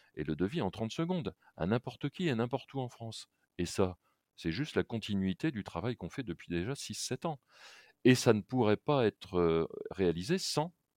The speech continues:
ce, cette brique informatique extraordinaire qu'est, euh, le configurateur. Donc oui, on est bien dans le cadre d'une stratégie avec un cap bien défini dès le début, et on est bien dans une continuité et, et dans l'utilisation des nouveaux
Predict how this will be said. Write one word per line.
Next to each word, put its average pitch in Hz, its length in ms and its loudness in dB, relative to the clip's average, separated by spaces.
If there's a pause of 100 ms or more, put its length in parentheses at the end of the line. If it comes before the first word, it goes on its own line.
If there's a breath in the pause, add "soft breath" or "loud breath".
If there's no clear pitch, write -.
(140)
ce, - 340 0
cette 87 220 -2
brique 107 320 -4
informatique 85 680 -2
extraordinaire 90 640 -6
qu'est, 107 200 -4
euh, 80 220 -2 (300 soft breath)
le 85 100 -4
configurateur. 78 760 -10 (920 soft breath)
Donc - 200 0
oui, 170 180 6 (200 soft breath)
on 104 100 6
est 143 80 8
bien 185 140 2
dans 135 100 4
le 110 60 0
cadre 165 220 0
d'une 104 140 -2
stratégie 120 680 -2
avec 87 220 0
un 85 100 -2
cap 104 300 -2
bien 120 220 -4
défini 117 400 -6
dès 85 120 -4
le 78 80 -4
début, 117 440 -2 (400 soft breath)
et 101 120 4
on 101 120 4
est 95 80 6
bien 143 180 -2
dans 110 100 -4
une 87 180 -6
continuité 151 840 -4 (480 soft breath)
et, 82 360 2
et 85 40 -2
dans 87 140 0
l'utilisation 90 720 -4
des 87 160 -4
nouveaux 110 640 -4